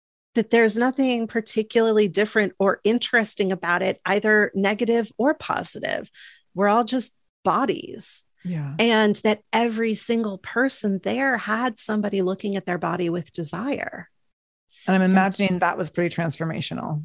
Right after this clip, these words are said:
Speaker 1: that
Speaker 2: rec-, to recognize
Speaker 1: was,
Speaker 2: that.
Speaker 1: again, completely life-changing.
Speaker 2: Mm.
Speaker 1: To realize that no matter what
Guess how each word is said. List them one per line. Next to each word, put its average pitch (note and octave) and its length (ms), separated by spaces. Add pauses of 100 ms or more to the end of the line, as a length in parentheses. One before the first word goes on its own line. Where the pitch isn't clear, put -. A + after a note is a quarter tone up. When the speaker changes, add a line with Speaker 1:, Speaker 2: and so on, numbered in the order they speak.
(100)
Speaker 1:
that A3 360
Speaker 2:
rec-, - 140
to G3 120
recognize F#3 500
Speaker 1:
was, - 0
Speaker 2:
that. - 760
Speaker 1:
again, F#3 600
completely F#3 500
life-changing. - 840 (140)
Speaker 2:
Mm. D#3 480 (320)
Speaker 1:
To A#3 180
realize F#3 520
that - 160
no F3+ 200
matter F3+ 560
what E3+ 360